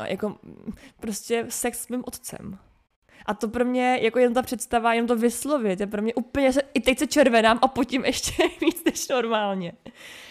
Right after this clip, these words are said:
Eh, takže jako já, jako starší, maximálně tak těch deset, patnáct let bych si uměla představit jako potenciálního partnera.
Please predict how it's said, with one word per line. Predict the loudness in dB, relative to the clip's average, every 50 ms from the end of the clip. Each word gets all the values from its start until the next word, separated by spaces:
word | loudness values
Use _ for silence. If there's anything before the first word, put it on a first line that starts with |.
| -20 -20 -20 -20 -20 _ _ _ _ -6
Eh, | -4 -2 -2 -2 -2 -4 -4
takže | -4 -6 -6 -2 -2 -2
jako | -2 0 0 2
já, | 4 4 4 4 2
jako | 0 -2 -6
starší, | -4 0 0 0 0 -2 -6 -6 -4 -2 0 0
maximálně | 0 0 -2 -2 -4 -2 -2 0 0 0 -2 -2
tak | -4 -6 -6
těch | -4 -4 -2 -2
deset, | 0 0 -2 -2 -2 -6 -8 -6
patnáct | -8 -8 -6 -4 -4 -4 -6 -6 -8
let | -8 -8 -8 -8 -12 -16 -20 _ _ _ _ _ _ _ _ _ _ _ _ _ _ _ -6
bych | -6 -6
si | -4 -2
uměla | -2 -2 0 -2 -4
představit | -4 -6 -10 -8 -8 -6 -6 -6 -6 -6
jako | -6 -8 -8 -12
potenciálního | -12 -10 -10 -8 -10 -8 -8 -8 -8 -8 -8 -8 -8
partnera. | -10 -10 -12 -14 -14 -16 -16 -16 -16